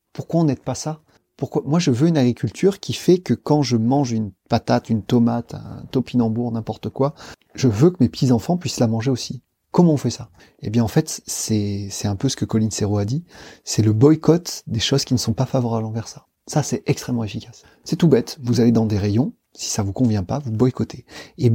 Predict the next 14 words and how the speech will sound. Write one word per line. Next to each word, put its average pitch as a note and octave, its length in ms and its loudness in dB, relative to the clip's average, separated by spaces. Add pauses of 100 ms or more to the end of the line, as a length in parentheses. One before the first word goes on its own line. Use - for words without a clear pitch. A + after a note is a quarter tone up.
le D#3+ 140 6
boycott, D#3 440 4
en C3 60 4
fait, F3 220 2
c'est - 160 0
plus - 220 -4
puissant E3 640 0 (400)
que C#3 100 2
de B2 180 4
ca-, C#3 160 0
que - 200 -2
de - 100 -4 (120)
catalyser. C#3 640 0 (340)
Euh, G#2 200 -6